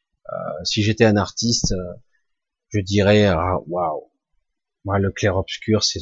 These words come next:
mon truc. On dirait, le clair-obscur, euh, donc un oxymore de plus, et donc tu dis, oui, le clair-obscur, ok. Euh, le but, c'est quoi ? Eh ben,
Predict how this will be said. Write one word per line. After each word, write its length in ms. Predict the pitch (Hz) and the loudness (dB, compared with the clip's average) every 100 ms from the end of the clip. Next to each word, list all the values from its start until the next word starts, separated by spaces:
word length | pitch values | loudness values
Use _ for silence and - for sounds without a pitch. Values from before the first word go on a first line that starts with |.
| 85 | -4
mon 180 | 90 95 | -4 -4
truc. 280 | - 95 - - - _ _ _ _ _ _ - | -4 -8 -8 -16 -18 _ _ _ _ _ _ -20
On 60 | |
dirait, 320 | 82 85 82 107 | -16 -12 -6 -6
le 80 | |
clair-obscur, 880 | 107 - 104 90 - - 98 107 110 87 | -4 -4 -4 -4 -10 -10 -6 -6 -6 -10
euh, 120 | 80 80 - _ _ - - - - - - - | -16 -18 -20 _ _ -14 -12 -12 -14 -14 -16 -4
donc 300 | 95 95 92 | 0 2 2
un 140 | 90 | 2
oxymore 640 | 95 - - 104 101 92 92 | 2 2 0 2 2 2 2
de 80 | |
plus, 560 | 92 - 110 110 - - - | 0 -2 -2 -2 -6 -10 -10
et 120 | 98 | -6
donc 200 | 98 95 | -6 -8
tu 160 | - - | -10 -8
dis, 160 | 107 104 | -4 -2
oui, 220 | 92 107 | -2 -2
le 120 | 101 | -4
clair-obscur, 1000 | 87 87 85 87 - - - - - 110 117 | -6 -8 -8 -8 -14 -20 -20 -20 -8 -4 -4
ok. 160 | - - 120 139 _ - - _ _ _ | -6 -6 -6 -6 _ -20 -20 _ _ _
Euh, 180 | 101 95 | -2 0
le 120 | 95 | 0
but, 160 | 101 107 | 0 -2
c'est 160 | - 104 | -2 0
quoi ? 260 | 104 95 92 | 0 0 -2
Eh 60 | 95 | -6
ben, 420 | 101 98 95 | -4 -2 -4